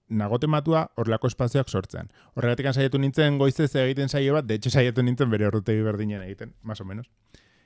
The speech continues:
Eh, ez, ez, ez un arrakasta gehiegi eduki. Eh, eta baita ere saiatzen naiz horrelako gauzak egiten. Iruditzen zaitelako,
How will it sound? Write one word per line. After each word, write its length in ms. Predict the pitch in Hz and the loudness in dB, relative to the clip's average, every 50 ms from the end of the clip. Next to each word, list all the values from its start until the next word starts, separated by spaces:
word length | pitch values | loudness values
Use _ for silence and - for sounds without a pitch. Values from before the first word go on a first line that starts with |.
| _ _ _ - | _ _ _ -2
Eh, 600 | 143 135 131 131 131 131 131 127 123 123 123 120 - - - - _ _ _ - | 2 4 4 6 6 4 4 4 4 2 2 0 -4 -8 -16 -20 _ _ _ -20
ez, 420 | - - - - - 139 101 - | -20 -20 -16 -10 -8 -8 -8 -8
ez, 180 | - - 120 - - | -6 -8 -6 -4 -4
ez 280 | 123 117 - 123 113 - | -4 -4 -4 -6 -4 -2
un 100 | 120 110 | -2 -2
arrakasta 600 | 107 110 107 - - - 113 101 104 101 98 95 95 | -2 -2 -6 -8 -6 -6 -4 -2 -2 -2 -2 -4 -4
gehiegi 320 | 98 98 98 95 95 95 | -4 -4 -4 -4 -4 -4
eduki. 240 | 98 104 - - 131 - _ _ _ _ - - _ _ _ _ _ - | -6 -6 -8 -10 -14 -16 _ _ _ _ -20 -20 _ _ _ _ _ -2
Eh, 460 | 127 120 117 113 113 113 113 110 - - | 2 2 4 4 2 0 -2 -4 -4 -4
eta 240 | 135 123 - 127 | -4 0 2 2
baita 220 | 123 123 120 113 135 | 2 2 2 2 2
ere 100 | 135 135 | 2 2
saiatzen 360 | 151 151 151 147 - 160 170 | 4 4 4 2 2 2 2
naiz 100 | 160 - | 2 2
horrelako 360 | - 117 113 113 113 - 131 139 | 2 2 2 2 2 4 4 4
gauzak 240 | 139 - 160 123 110 | 4 4 2 -2 -2
egiten. 320 | 90 92 98 - 95 92 - _ _ _ _ _ _ _ _ _ _ _ _ _ _ _ _ _ _ _ _ _ _ _ _ _ _ _ _ _ - | -4 -4 -6 -8 -10 -12 -14 _ _ _ _ _ _ _ _ _ _ _ _ _ _ _ _ _ _ _ _ _ _ _ _ _ _ _ _ _ -2
Iruditzen 380 | 120 120 113 120 110 151 156 - | 0 0 0 2 2 0 2 2
zaitelako, 560 | 175 165 - 170 165 165 160 156 - 175 | 2 2 2 2 2 2 2 2 4 2